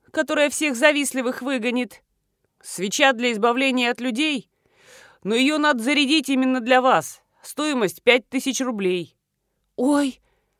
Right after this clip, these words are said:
«В подарок идёт мыло от пигментных пятен с заговором для сияющей кожи, а оно стоит полторы тысячи». «Ах, как вас зовут?»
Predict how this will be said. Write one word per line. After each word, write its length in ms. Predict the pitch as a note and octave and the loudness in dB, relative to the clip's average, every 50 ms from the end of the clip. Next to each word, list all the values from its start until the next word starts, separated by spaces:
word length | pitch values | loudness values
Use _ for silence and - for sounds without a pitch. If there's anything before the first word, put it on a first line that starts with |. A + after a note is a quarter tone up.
| _ _ _ | _ _ _
«В 140 | _ - _ | _ -10 _
подарок 440 | - G3 G3 C4+ F4 F#4 E4+ - C4 | -2 2 4 4 4 4 4 0 -4
идёт 280 | A#3+ C4 C4+ C4 - | -2 -2 -2 -2 -2
мыло 440 | A3 A3+ D4+ F4 F4+ E4 D4 C4+ B3+ | 0 0 2 2 4 4 6 6 6
от 120 | A3+ - | 4 2
пигментных 640 | - B3+ C4 A3+ C4+ C#4 C4+ B3+ - B3 A#3+ A#3+ - | -2 -2 0 0 0 0 0 -2 -4 -6 -8 -8 -2
пятен 460 | - B3 B3 B3+ B3 B3 A3+ G#3+ G3 | 2 2 2 2 2 0 -4 -4 -4
с 60 | F#3 E3+ | -6 -8
заговором 680 | E3 E3+ F#3 A#3 C4 C#4 B3 A#3+ A3 G#3+ F#3+ F#3+ F#3+ | -10 -2 2 4 4 4 2 0 -2 0 -2 -2 -4
для 160 | E3+ F#3+ F#3+ | -4 -4 -4
сияющей 520 | G3 - B3 B3 B3 B3 A3 - - G3+ F#3+ | -4 -2 2 4 4 4 2 0 -6 -8 -6
кожи, 400 | - F#3+ F#3 E3+ D3 D#3+ D#3 - _ - - - - - - - _ | -2 -2 -2 -2 -2 -4 -8 -8 _ -18 -20 -20 -20 -20 -20 -16 _
а 200 | - D#3 E3 F#3 | -2 0 2 2
оно 200 | G#3 C#4+ F4+ E4+ | 2 2 0 -2
стоит 360 | - - C#4 C#4 D4+ D#4+ - | -4 -4 -4 -4 -4 -4 -6
полторы 400 | - D4+ C#4 - C4 B3+ C4 C#4 | -6 -6 -2 0 0 0 0 -2
тысячи». 580 | - A#3 A3 G3 - G#3 F3 - G3+ F#3+ F3 - _ _ _ _ _ _ _ _ _ _ - - _ _ | -4 -6 -8 -8 -8 -10 -10 -10 -10 -10 -10 -12 _ _ _ _ _ _ _ _ _ _ -20 -20 _ _
«Ах, 180 | - D4+ C4+ C4+ - - - | -4 -2 -2 -4 -4 -10 -10
как 260 | - F#4 F#4 - - C4 | -6 -6 -6 -6 -4 -4
вас 140 | C#4 B3+ | -4 -2
зовут?» 420 | G3+ A#3+ C#4 C4 A#3+ B3 B3 - | 0 0 -2 -2 -2 -4 -6 -8